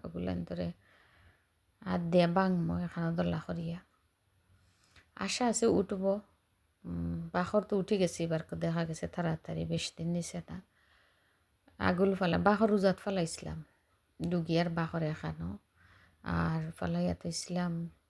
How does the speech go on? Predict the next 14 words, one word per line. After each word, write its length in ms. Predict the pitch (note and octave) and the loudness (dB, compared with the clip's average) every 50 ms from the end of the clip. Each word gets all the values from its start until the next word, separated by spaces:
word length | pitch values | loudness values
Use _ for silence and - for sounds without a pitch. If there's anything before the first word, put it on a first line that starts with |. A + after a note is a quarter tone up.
| _ _ _ _ _ _ _ _ _ _ - _ _ _ _ _ _ - | _ _ _ _ _ _ _ _ _ _ -20 _ _ _ _ _ _ 4
হৈর, 400 | G3 F#3+ F#3 F#3 F3+ G3 F3+ E3+ | 6 6 8 6 6 6 4 4
হৈর 340 | D#3+ F3 F#3+ F#3 F#3+ G3 F#3 | 4 4 4 4 2 2 2
পাতা 280 | G3 F#3+ - - F#3 | 0 0 0 0 0
দিয়ে 140 | F3 F#3+ F#3 | 0 0 -2
তরকারি 400 | - G3 F#3 F3 - F#3 F3+ F#3 | -2 -2 -4 -4 -2 -2 -2 -2
খাইতে 260 | F3+ F#3 E3+ - F3+ | -2 -2 -4 -4 -6
খুব 180 | - - F#3 F3 | -6 -4 -4 -2
মজা। 520 | F3 F3+ F#3+ F#3+ F3+ E3+ - E3 F3 G#3 - _ _ _ _ _ _ _ _ _ _ _ _ _ _ _ _ _ - - _ _ _ _ _ - - - _ _ _ - - | -2 0 0 0 0 0 -4 -6 -8 -8 -10 _ _ _ _ _ _ _ _ _ _ _ _ _ _ _ _ _ -20 -20 _ _ _ _ _ -20 -20 -20 _ _ _ -2 0
তেলতেলা 540 | G3+ F#3+ F3+ - - F#3 F3+ F3 F3 F3+ | 0 2 0 0 0 0 0 0 0 -2
থাকে 300 | F3 - F3+ E3+ - F3 | -2 -2 -4 -4 -4 -4
আর 100 | E3+ E3+ | -6 -6
গ্রান 440 | E3 - E3+ F3+ F3+ F#3+ G3 G3 F#3+ | -4 -2 0 2 2 2 2 0 -2
করে, 200 | E3+ F3 E3 E3 | -2 -2 -2 -2
অসম্ভব 440 | E3 - - F#3+ F#3+ F#3+ F3+ F3+ E3+ | -2 -2 -4 -4 -2 0 0 0 -2